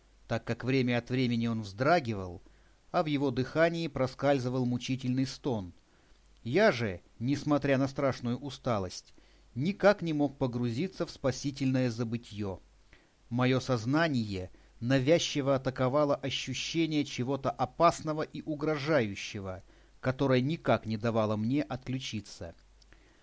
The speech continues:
Полусгнившие рамы и двери под воздействием сквозняка поворачивались на своих проржавевших петлях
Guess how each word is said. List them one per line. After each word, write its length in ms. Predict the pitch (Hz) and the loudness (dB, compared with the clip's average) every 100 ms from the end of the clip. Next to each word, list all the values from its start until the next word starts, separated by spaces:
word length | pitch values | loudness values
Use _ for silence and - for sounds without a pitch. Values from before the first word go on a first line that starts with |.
| _ _ _ - | _ _ _ -8
Полусгнившие 840 | 127 131 139 127 131 151 - 143 139 | 0 2 2 2 0 0 0 2 4
рамы 380 | 131 143 135 131 | 6 6 6 2
и 20 | |
двери 580 | 123 135 180 117 92 - - - - | 2 2 2 2 -2 -8 -18 -20 -4
под 160 | 123 117 | -2 4
воздействием 680 | 131 120 127 127 - 123 | 4 4 2 2 2 -2
сквозняка 800 | 123 - 120 110 120 - 165 110 - - - - - | -2 -4 -4 -2 -2 2 2 2 -4 -16 -20 -20 -4
поворачивались 920 | 131 127 135 156 147 135 117 117 110 | 0 4 6 6 4 0 0 0 -2
на 80 | 127 | -6
своих 440 | - 120 127 123 | -4 0 0 -2
проржавевших 800 | - 123 107 123 123 117 - - | -2 -2 0 0 2 -2 -4 -8
петлях 580 | - 113 139 175 151 - | -6 2 6 6 4 -4